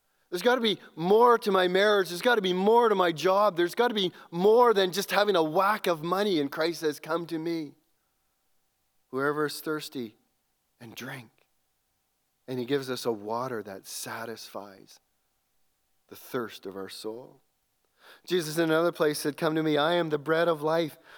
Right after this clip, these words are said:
Whoever comes to me shall not hunger, and whoever believes in me shall never thirst."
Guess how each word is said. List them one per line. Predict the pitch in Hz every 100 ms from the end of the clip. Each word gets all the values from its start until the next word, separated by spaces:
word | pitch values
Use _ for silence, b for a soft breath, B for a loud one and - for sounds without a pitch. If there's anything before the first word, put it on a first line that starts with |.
| B
Whoever | 156 180 180
comes | 175 190 190 185
to | 180
me | 175 180
shall | - 165 156
not | 160 160
hunger, | 170 185 175 - B B
and | 151
whoever | 156 185 196
believes | 170 165 170 185 202 185
in | 170 165
me | 180
shall | 170 160 147
never | 156 165 156
thirst." | 143 - 175 170 139 -